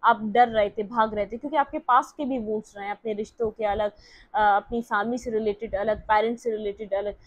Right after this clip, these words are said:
जब आपने इस पर्सन को serious लेना शुरू करा तब आपको ghosting start मिली है। इस person की तरफ से आप, इस person ने emotionally आपको rejection दी है,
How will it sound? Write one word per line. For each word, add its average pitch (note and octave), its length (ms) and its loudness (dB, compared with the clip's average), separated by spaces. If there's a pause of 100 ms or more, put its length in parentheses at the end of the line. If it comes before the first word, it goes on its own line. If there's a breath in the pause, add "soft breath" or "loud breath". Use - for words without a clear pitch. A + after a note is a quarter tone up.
(240 soft breath)
जब C#4 160 4
आपने A3+ 320 4
इस F4 80 -8
पर्सन D4+ 300 -8
को D#4+ 100 -8
serious B3+ 440 -4
लेना B3+ 160 -4
शुरू A#3+ 220 -10
करा A#3 220 0 (100)
तब C4+ 180 4
आपको A#3 280 2
ghosting G#3+ 480 -6
start - 360 -12
मिली - 240 -18
है। - 80 -20 (360)
इस G#3 100 -12
person B3+ 340 -8
की B3+ 60 -8
तरफ A3+ 200 -2
से - 160 -2
आप, A#3 260 2
इस A3+ 100 -14 (100)
person B3 240 -4
ने C4+ 140 -6
emotionally C4 540 0
आपको A3+ 240 -2
rejection G3 420 -4
दी E3+ 280 -16
है, - 60 -20